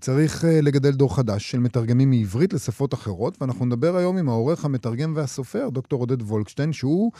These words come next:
המנהל האומנותי של רזידנסי מתרגמים חדש, שהות אומן.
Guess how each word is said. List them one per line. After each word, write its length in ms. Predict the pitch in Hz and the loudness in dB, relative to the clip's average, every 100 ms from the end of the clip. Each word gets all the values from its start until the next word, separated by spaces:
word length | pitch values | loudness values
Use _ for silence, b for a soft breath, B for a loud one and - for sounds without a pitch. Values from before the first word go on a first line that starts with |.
| B B B | B B B
המנהל 400 | 123 139 143 175 | 0 2 2 2
האומנותי 460 | 202 190 165 135 180 | 2 2 2 0 -2
של 140 | 151 120 110 | -2 -2 0
רזידנסי 760 | 165 165 175 180 - 180 185 180 b _ | 0 0 0 0 0 0 -2 -2 b _
מתרגמים 600 | 131 - 131 117 131 131 | -2 0 0 2 0 0
חדש, 580 | - 120 117 98 - - | -2 -4 -2 -6 -8 0
שהות 280 | 123 156 156 | 2 2 0
אומן. 300 | 143 135 | 0 0